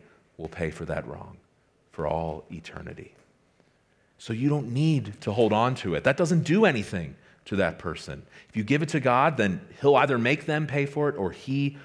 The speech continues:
will pay for it Himself. Both of those options are more effective than anything that you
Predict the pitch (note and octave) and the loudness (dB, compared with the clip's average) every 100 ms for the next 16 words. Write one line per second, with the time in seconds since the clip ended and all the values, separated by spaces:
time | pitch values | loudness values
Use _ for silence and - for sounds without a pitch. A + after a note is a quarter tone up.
0 | - - G#2+ G#2+ A2 A2+ - G2+ F2+ F2 | -12 -4 -4 -2 -2 -2 -2 -2 -2 -2
1 | - - - _ _ _ - G2 - E2 | -6 -20 -20 _ _ _ -6 -6 -2 -2
2 | D#2+ D#2 - - _ _ _ - C3 C3+ | -2 -4 -8 -20 _ _ _ -4 2 4
3 | D#3+ C3+ C#3 C3+ - A#2+ B2+ - B2+ A#2+ | 4 6 6 6 2 2 2 0 -2 0
4 | A2+ - G2+ F#2+ E2+ - - _ _ - | -2 -2 2 2 0 -4 -18 _ _ -8
5 | A2 C3 E3+ F3 D3+ - G2+ - E2+ D2+ | 0 4 6 6 6 4 0 0 -8 -8
6 | - - - G2+ E2+ A2 A#2 G#2 F#2+ D#2+ | -10 -12 -6 -2 -2 -2 -4 -2 -2 -2
7 | F2 A2+ G2+ E2+ | -4 -4 -4 -6